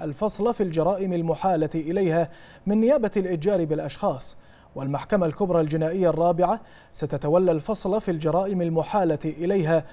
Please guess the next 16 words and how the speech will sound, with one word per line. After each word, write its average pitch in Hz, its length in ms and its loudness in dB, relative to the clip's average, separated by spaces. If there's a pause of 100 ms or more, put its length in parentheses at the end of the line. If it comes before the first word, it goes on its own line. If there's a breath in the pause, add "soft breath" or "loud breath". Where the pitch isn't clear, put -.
(280 loud breath)
من 254 140 2
نيابة 190 380 4
الجرائم 175 560 0
المالية 160 440 0
وغسل 170 440 -2
الأموال، 147 480 0 (520 soft breath)
وهي 147 240 -2
الجرائم 156 500 0
المالية 156 420 2
الواردة 180 500 2
في 180 160 -4
قانون 160 380 -2
العقوبات 170 720 -2
وجرائم 165 580 0
غسل 160 320 -2
الأموال 156 520 2